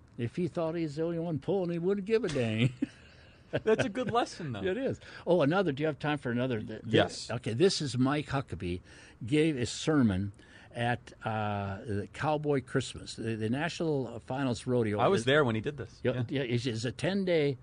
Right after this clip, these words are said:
Speaker 1: uh, event, so every, it always has a Sunday. So he's giving the sermon. He talks about when he was eleven years old, he was a catcher on a Little League, uh, team in Arkansas.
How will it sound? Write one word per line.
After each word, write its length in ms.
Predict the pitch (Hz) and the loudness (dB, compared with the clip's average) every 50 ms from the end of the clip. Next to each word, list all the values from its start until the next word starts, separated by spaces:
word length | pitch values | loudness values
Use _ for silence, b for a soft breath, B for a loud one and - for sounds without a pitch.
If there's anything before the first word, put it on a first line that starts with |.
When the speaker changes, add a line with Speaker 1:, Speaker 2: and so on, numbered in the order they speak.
| B B B B B B | B B B B B B
Speaker 1:
uh, 340 | - 113 113 117 113 113 113 117 | -8 -6 -4 -2 -2 -2 -4 -4
event, 480 | 131 123 120 110 120 160 151 120 107 - | -2 -2 -2 0 0 0 0 0 -2 -2
so 200 | - - 123 110 | -2 -2 -2 0
every, 460 | 113 127 151 160 147 147 143 127 - - | 0 -2 -2 0 -2 -2 -2 -4 -6 -6
it 120 | - 120 135 | -4 -4 0
always 260 | 139 147 147 139 - | 0 0 0 0 0
has 180 | 139 135 123 123 | -2 -2 -2 -4
a 60 | 117 | -6
Sunday. 380 | - - 190 180 165 117 90 | -4 -2 0 0 0 0 -2
So 160 | 90 - 127 120 | -2 -4 -2 0
he's 240 | 131 170 180 156 | 0 0 0 -2
giving 240 | - - 165 160 143 | -2 -4 -2 -2 -2
the 40 | 123 | -4
sermon. 420 | 117 - - 147 147 147 127 120 120 | -4 -4 -4 -2 0 2 2 2 0
He 80 | 117 | -2
talks 320 | 110 - 135 165 165 - - | -4 -6 -6 -6 -6 -8 -6
about 220 | 165 151 127 113 | -4 -4 -4 -2
when 120 | 117 117 123 | -2 0 0
he 140 | 127 151 | 0 2
was 180 | 147 135 123 117 | 2 2 0 0
eleven 320 | 117 110 120 151 180 185 | -2 -2 -2 -2 -2 -2
years 300 | 180 175 170 160 127 - | -4 -4 -4 -4 -4 -2
old, 240 | 117 101 101 107 101 B B B B B B - | 0 0 0 0 -2 B B B B B B -2
he 100 | 151 160 | -2 0
was 160 | 151 139 139 | 0 -2 -4
a 60 | 127 | -6
catcher 520 | - - - 208 208 - - 147 127 127 | -6 -4 -4 -4 -4 -4 -4 -2 -2 -2
on 180 | 120 135 135 143 | -2 -2 0 0
a 40 | 143 | -2
Little 320 | 160 190 262 294 240 175 | -2 -2 -2 -2 0 0
League, 400 | 131 117 107 104 104 98 104 - - - 120 - - - - - - - | 2 2 0 0 -2 -4 -6 -10 -12 -14 -18 -18 -20 -20 -20 -12 -6 -4
uh, 120 | 110 107 - - | -2 -2 -4 -4
team 300 | - 113 110 110 127 139 | -6 -2 0 0 0 0
in 120 | 131 139 135 | 0 -2 -4
Arkansas. 720 | - 147 180 196 - 135 110 - - - 92 90 107 | -2 -2 -2 -2 -2 -4 -6 -4 -4 -4 -2 -2 -4